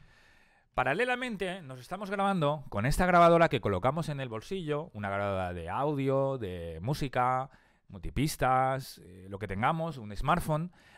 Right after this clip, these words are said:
al que vamos a conectar con un micrófono de solapa. Por lo tanto, este dispositivo va a grabar a la misma vez que este un M P tres con nuestra voz. Y nuestra voz siempre va a estar a quince centímetros de la boca,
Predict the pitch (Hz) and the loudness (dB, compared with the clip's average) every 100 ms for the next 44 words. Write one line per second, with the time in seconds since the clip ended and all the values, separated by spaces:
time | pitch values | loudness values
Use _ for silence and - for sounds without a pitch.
0 | - 202 247 202 202 185 202 185 185 165 | -2 0 0 -2 -2 -2 -4 -6 -4 -6
1 | 139 175 165 165 180 _ _ _ - 131 | -4 2 2 2 -4 _ _ _ -2 2
2 | 160 208 190 175 160 156 139 127 117 87 | 2 2 0 0 0 0 -2 -2 -2 -2
3 | 80 87 - 233 226 208 202 190 202 - | -4 -2 0 2 4 4 4 4 2 0
4 | - - 196 - 208 170 165 156 147 220 | -14 -2 0 2 2 2 2 4 4 6
5 | 185 151 - - - _ 117 147 170 156 | 6 6 4 -10 -20 _ 2 6 8 8
6 | 127 110 92 80 - _ _ _ - 104 | 8 8 6 2 -10 _ _ _ -4 0
7 | 101 107 185 180 196 170 135 - 165 175 | 2 2 0 4 4 6 4 2 0 0
8 | - 139 262 _ _ 151 214 202 175 147 | 0 -2 -2 _ _ 0 4 4 4 4
9 | 143 156 180 - 143 143 127 98 73 - | 4 2 0 0 0 0 0 -2 -2 -8
10 | 175 208 208 226 233 214 214 202 170 185 | 0 2 4 4 4 2 0 2 4 2
11 | 175 - 202 190 147 131 147 151 151 147 | 0 -2 -4 -2 -2 -2 -4 -4 -2 -4
12 | 120 107 80 80 82 | -2 -2 -4 -8 -14